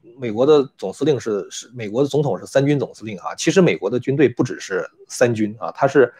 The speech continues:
六支军队啊，就是，呃，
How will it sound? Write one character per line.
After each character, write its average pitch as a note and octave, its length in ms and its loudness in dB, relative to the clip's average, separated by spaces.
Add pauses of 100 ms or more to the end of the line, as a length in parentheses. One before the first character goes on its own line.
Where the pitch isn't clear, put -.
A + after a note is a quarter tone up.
(220)
六 G3+ 220 6
支 F#2+ 140 -4
军 D#2+ 160 -14
队 D#2+ 220 -18
啊， E2 140 -16
就 G#2 100 -16
是， F#2+ 220 -4 (580)
呃， G2+ 280 4